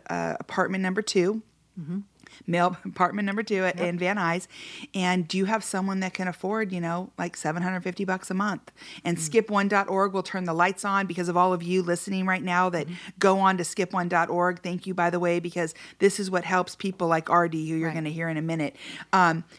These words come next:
Speaker 1: but just literally get the lights on and the power, 'cause it's expensive.
Speaker 2: That's right.
Speaker 1: Homeless people make a little money.
Speaker 2: They make money. They just don't have enough
Speaker 1: Right.
Speaker 2: to
Speaker 1: First, last, security, turn the
Speaker 2: That's
Speaker 1: water, the power.
Speaker 2: That's right.
Speaker 1: It's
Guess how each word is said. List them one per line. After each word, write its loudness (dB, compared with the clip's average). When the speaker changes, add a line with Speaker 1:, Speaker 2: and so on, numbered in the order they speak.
Speaker 1:
but 2
just 2
literally 2
get 0
the -4
lights 0
on 2
and 0
the 2
power, 2
'cause -2
it's 2
expensive. 2
Speaker 2:
That's -6
right. -6
Speaker 1:
Homeless 4
people 4
make 4
a 4
little 2
money. 6
Speaker 2:
They 4
make -2
money. -4
They -8
just -6
don't -6
have -10
enough -8
Speaker 1:
Right. 0
Speaker 2:
to -4
Speaker 1:
First, 4
last, 0
security, -4
turn 2
the 4
Speaker 2:
That's 2
Speaker 1:
water, 4
the -2
power. 0
Speaker 2:
That's -10
right. -4
Speaker 1:
It's -2